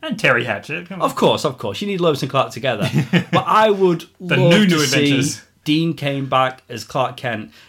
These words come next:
Speaker 2: Now, I had a deep dive on Superman on YouTube the other night, and it was before the, the reveal of the Brandon Routh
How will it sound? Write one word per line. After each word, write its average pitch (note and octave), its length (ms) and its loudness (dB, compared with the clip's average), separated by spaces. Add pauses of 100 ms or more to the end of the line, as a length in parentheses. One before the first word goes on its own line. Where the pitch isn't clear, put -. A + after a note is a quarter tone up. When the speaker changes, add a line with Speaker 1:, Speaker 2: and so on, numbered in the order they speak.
(140)
Speaker 2:
Now, D3+ 160 -4
I F3+ 140 0
had F#3+ 120 0
a C#3+ 40 -6
deep D3+ 280 -2
dive C3 280 0
on A#2 100 -8
Superman C3 500 -4
on A2+ 60 -6
YouTube B2+ 380 -6
the A#2 100 -4
other G#2+ 120 -4
night, A2 300 -6 (120)
and C3+ 160 -4
it E3+ 80 -4
was C#3+ 320 -6
before E3 600 0
the, C3 460 -6 (100)
the C3 100 -4
reveal C3 440 0
of A2+ 80 -4
the A2+ 80 -6
Brandon A#2 380 -4
Routh A#2+ 400 -8